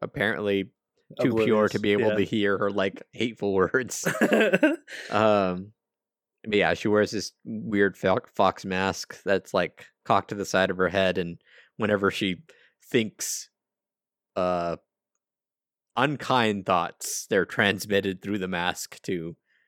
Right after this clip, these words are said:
Speaker 1: mostly to Kyoto. I don't think I ever saw them aimed at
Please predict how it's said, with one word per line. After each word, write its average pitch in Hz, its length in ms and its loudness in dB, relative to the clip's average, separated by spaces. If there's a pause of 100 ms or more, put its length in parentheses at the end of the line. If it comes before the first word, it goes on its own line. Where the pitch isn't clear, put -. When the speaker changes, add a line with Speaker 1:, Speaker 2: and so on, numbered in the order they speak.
(320)
Speaker 1:
mostly 147 420 0
to 92 80 -2
Kyoto. 85 480 -2 (1200)
I - 80 -2
don't 196 140 0
think 180 180 0
I 123 100 4
ever 104 280 0
saw - 1300 -4
them 82 340 -14
aimed 87 340 -8
at 87 160 -4